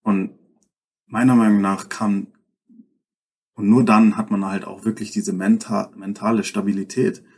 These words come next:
konstant auswärts zu gewinnen auf dem höchsten Niveau. Meiner Meinung nach kann man das eben nur erreichen durch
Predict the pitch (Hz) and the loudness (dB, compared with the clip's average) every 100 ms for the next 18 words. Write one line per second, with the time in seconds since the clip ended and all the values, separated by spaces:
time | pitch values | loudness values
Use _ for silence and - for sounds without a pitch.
0 | _ - 98 - 104 117 - 107 104 - | _ -6 -4 0 4 4 4 0 -2 -2
1 | - - 104 92 95 87 - _ _ _ | -2 -2 -4 -6 -6 -6 -10 _ _ _
2 | _ - 95 92 92 - 92 87 95 - | _ -18 -14 -10 -10 -10 -8 -2 -2 -2
3 | _ _ _ _ _ _ _ _ _ 104 | _ _ _ _ _ _ _ _ _ -2
4 | 107 113 113 104 104 107 101 101 - 104 | 2 4 4 4 2 0 2 0 -4 -4
5 | 95 98 98 - 95 - - - _ _ | -2 -2 -4 -4 -8 -8 -12 -20 _ _
6 | _ _ 95 95 | _ _ -6 -6